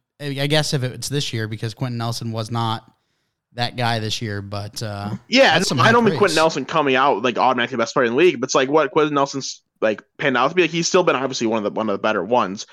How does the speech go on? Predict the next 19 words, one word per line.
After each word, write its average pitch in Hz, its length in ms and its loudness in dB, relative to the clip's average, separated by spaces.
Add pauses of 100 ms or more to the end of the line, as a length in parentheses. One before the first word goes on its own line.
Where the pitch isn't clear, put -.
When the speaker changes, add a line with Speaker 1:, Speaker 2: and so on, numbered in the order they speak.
(180)
Speaker 2:
but, 101 100 0
like, 98 180 -2
it's, - 260 -2
he's 127 180 -2
slightly 120 400 2
underwhelmed. 101 540 -2
Like, - 120 -8
he, 123 120 -4
he, 127 240 -4
he 139 180 2
has, 120 340 -2
and 113 100 0
I, 117 340 0
I 151 40 -2
think 147 280 -2
Peter 147 160 2
Skoronski 131 420 -2
can, 117 200 0
like, 104 260 -2